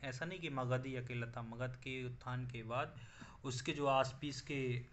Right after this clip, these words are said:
और भी जनपद थे, उनका भी उत्थान हुआ था, ठीक। चलो, क्योंकि मगध किस, कौन से, कहाँ से है?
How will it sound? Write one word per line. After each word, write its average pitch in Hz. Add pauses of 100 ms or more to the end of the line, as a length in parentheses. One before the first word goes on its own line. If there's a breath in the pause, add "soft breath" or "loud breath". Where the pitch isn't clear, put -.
(140)
और 147
भी 151
जनपद 123
थे, 160
उनका 165
भी 123
उत्थान 120
हुआ 110
था, 120
ठीक। 185 (2250)
चलो, 117
क्योंकि 139
मगध 123
किस, -
कौन 139
से, 147
कहाँ 139
से 139
है? 170